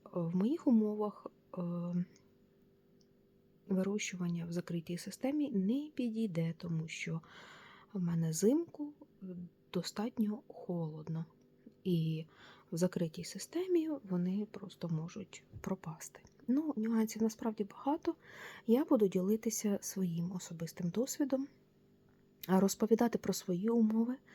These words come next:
е, розповідати, е, про те, як вирощую я. Е, я зразу хочу сказати: я ніколи не стимулюю цвітіння, і я ніколи не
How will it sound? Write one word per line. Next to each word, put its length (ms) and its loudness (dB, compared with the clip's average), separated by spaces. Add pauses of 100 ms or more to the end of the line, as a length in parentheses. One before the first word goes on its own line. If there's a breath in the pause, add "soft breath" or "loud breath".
(500 loud breath)
е, 180 2
розповідати, 800 0
е, 680 2
про 160 4
те, 200 0
як 240 0
вирощую 640 0
я. 260 0 (760 loud breath)
Е, 460 2
я 260 4
зразу 320 4
хочу 340 -2
сказати: 560 -4
я 160 -2
ніколи 520 6
не 280 6
стимулюю 720 0
цвітіння, 800 -2
і 140 4
я 160 4
ніколи 760 2
не 640 6